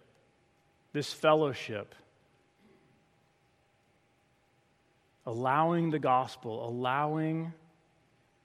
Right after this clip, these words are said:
the reality, the truth to shape us and form us and control us and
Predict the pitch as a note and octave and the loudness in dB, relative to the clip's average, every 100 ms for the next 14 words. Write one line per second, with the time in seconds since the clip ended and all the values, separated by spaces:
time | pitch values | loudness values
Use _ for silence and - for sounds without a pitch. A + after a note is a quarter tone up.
0 | _ _ _ _ _ _ B2+ B2 C3+ C3 | _ _ _ _ _ _ -10 -2 2 4
1 | G3+ D#3 G#2+ G2+ G#2 - - G3+ C3 - | 4 2 0 -6 -8 -6 0 0 0 -6
2 | - - _ _ _ _ _ _ _ _ | -20 -20 _ _ _ _ _ _ _ _
3 | _ _ _ _ _ _ _ _ _ _ | _ _ _ _ _ _ _ _ _ _
4 | _ _ _ _ _ _ _ - B2 D3+ | _ _ _ _ _ _ _ -10 -4 0
5 | C#3+ B2+ G#2 - A2 G2+ - C3 C3 G2 | 0 -2 -10 -10 -16 -14 -6 -4 -4 -6
6 | F2+ - - - _ _ _ _ _ _ | -10 -14 -18 -20 _ _ _ _ _ _
7 | _ _ - - A#2+ G#2+ - C3 C3 G#2 | _ _ -20 -16 -14 -10 -6 -4 -4 -6
8 | G2 - A2+ G#2+ | -8 -10 -12 -12